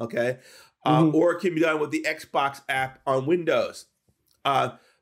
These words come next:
Speaker 1: but I, because I'm a Mac user, I needed to use my wife's Windows machine to perform that update over U S B cable. Um, so if you don't have a Windows box,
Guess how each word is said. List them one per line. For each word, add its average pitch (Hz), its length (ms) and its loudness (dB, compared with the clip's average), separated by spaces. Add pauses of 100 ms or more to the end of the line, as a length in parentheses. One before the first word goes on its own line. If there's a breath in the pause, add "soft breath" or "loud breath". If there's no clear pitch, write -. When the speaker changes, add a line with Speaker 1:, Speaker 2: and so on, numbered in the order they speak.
Speaker 1:
but 151 200 0
I, 160 120 0
because 175 560 -2
I'm 190 100 0
a 170 80 -2
Mac 202 320 -2
user, 165 300 0
I 160 160 0
needed 180 340 -4
to 156 80 -6
use 165 220 -2
my 156 100 0
wife's 143 320 -2
Windows 175 340 0
machine 139 360 -6
to 127 60 -2
perform 156 460 -2
that 139 120 2
update 139 360 0
over 127 220 -2
U 135 180 -2
S 131 100 -2
B 135 180 -8
cable. 107 480 -4 (420 soft breath)
Um, 117 200 0
so 131 220 0
if 131 80 -2
you 156 80 2
don't 180 160 0
have 160 140 -4
a 156 40 0
Windows 156 280 0
box, 135 340 -4